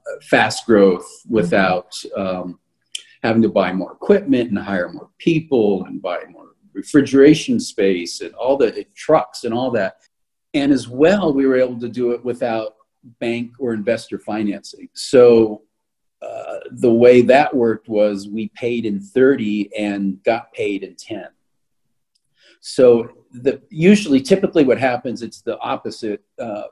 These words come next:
for most companies. They have to pay for the goods before they sell them.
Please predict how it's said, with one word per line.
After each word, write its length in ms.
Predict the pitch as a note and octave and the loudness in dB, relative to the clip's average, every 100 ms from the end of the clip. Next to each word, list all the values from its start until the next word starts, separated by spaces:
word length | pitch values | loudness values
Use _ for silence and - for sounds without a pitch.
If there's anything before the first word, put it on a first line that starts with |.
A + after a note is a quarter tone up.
| _ | _
for 140 | A#2 | -2
most 280 | A2 A2+ - | 0 0 0
companies. 460 | C#3 A#2+ A#2+ A2+ A2 | -2 -2 0 0 2
They 140 | A#2 | 0
have 260 | B2+ B2+ - | 0 -4 -6
to 100 | A#2+ | -12
pay 340 | - A#2 A2+ | -6 -4 -4
for 120 | A2+ | -4
the 100 | A2 | -6
goods 320 | G2+ A2+ A2 | -2 -2 -2
before 320 | G2 G2 A2+ G2+ | -4 -8 -6 -6
they 120 | F2+ | -8
sell 360 | - A#2 G#2+ | -8 -6 -6
them. 80 | F#2 | -8